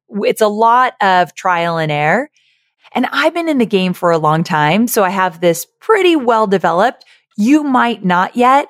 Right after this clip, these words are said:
and that's okay. I think all of us have to go through this process to get to where we feel confident that we are doing our part and we're encouraging our students to do theirs.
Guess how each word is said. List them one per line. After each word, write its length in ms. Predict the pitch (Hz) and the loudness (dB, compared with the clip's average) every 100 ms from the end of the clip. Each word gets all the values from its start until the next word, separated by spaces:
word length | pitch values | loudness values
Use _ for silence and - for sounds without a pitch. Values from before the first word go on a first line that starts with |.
| - | 0
and 140 | 196 | 2
that's 200 | 202 202 | 2 0
okay. 300 | 190 175 202 | -2 0 0
I 100 | 156 | 0
think 220 | 156 208 - - - - | 0 -2 -2 -8 -8 0
all 300 | 247 277 285 | 2 2 0
of 100 | 208 | 0
us 140 | 185 | 0
have 160 | 190 175 | -2 -4
to 80 | 175 | -2
go 120 | 165 | -2
through 180 | 175 151 | -2 -6
this 180 | 151 | -6
process 500 | - 170 165 151 147 - - _ | -4 -4 -2 -2 -2 -4 -20 _
to 100 | 208 | -2
get 120 | 185 190 | -2 0
to 100 | 175 | 2
where 180 | 165 | 2
we 260 | 156 208 254 | 2 4 2
feel 240 | - 202 | 2 0
confident 600 | 185 - 160 165 160 151 - - _ | 0 -2 -2 0 0 -2 -6 -20 _
that 220 | 165 - | -4 -4
we 320 | 170 190 233 | 0 2 4
are 120 | 226 202 | 2 2
doing 300 | 190 180 170 | 0 0 0
our 160 | 160 | 0
part 320 | 160 165 160 - | -2 -2 -2 -4
and 140 | 156 | -4
we're 160 | 151 147 | -2 -2
encouraging 560 | 143 - 202 175 175 | -2 0 0 2 0
our 120 | 156 | -2
students 440 | 147 151 139 143 - | -2 -4 -4 -6 -8
to 140 | 143 | -6
do 160 | 139 135 | -4 0
theirs. 500 | - - - - | -2 -4 -6 -6